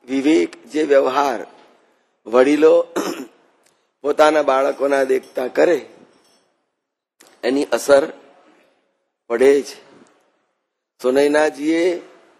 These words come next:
દીકરી સીતાજીને સાથે રાખી કૌશલ્યાજીના પગ પકડ્યા છે.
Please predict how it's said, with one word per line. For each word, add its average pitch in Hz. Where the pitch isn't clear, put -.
દીકરી 135
સીતાજીને 143
સાથે 123
રાખી 147
કૌશલ્યાજીના 131
પગ 120
પકડ્યા -
છે. -